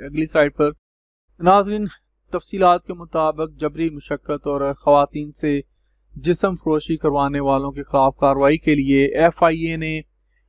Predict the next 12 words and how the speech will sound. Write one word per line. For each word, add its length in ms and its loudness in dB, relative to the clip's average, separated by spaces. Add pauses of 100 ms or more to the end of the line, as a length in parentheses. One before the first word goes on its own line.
(140)
आईजी 500 2
पंजाब 500 2
से 200 -8
तीन 340 -12
साला 360 0
मुकदमा 520 -4
की 160 -6
रिपोर्ट 440 -4
जो 140 -4
है 100 -2
वो 320 -8 (220)
तलब 260 2